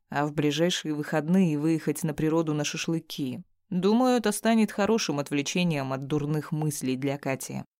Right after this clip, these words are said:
«Вы поможете мне справиться с мясорубкой?» —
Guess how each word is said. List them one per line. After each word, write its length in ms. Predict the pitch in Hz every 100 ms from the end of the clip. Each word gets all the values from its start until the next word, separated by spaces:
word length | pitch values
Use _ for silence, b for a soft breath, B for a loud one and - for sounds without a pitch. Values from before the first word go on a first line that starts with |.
| _
«Вы 280 | 196 190 190
поможете 540 | 190 190 202 247 262 247
мне 200 | 196 185
справиться 540 | - 196 170 165 -
с 100 | 190
мясорубкой?» — 760 | 180 - 202 202 - 175 165